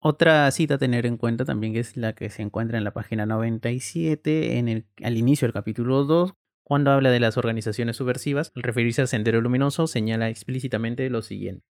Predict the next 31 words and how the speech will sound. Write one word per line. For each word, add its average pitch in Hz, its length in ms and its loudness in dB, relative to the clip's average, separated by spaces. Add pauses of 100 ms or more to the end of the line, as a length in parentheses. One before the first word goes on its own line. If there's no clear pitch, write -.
La 131 120 6
organización 143 520 4
subversiva 156 640 2
y 143 100 4
terrorista 120 600 0
autodenominada 117 960 0
Partido 123 360 2
Comunista 117 380 -2
del 127 80 -2
Perú 127 320 0
y 131 80 -6
conocida 127 400 -2
como 110 200 -4
Sendero 117 340 -2
Luminoso 160 420 2
desencadenó 151 540 0
una 196 160 2
guerra 156 320 0
contra 120 300 -2
el 98 100 -2
Estado 123 260 0
y 131 60 2
la 131 80 -2
sociedad 110 320 -2
peruana 135 480 0
en 127 120 -2
mayo 156 240 0
de 120 100 2
mil 120 160 -2
novecientos 110 420 -4
ochenta. 143 460 -4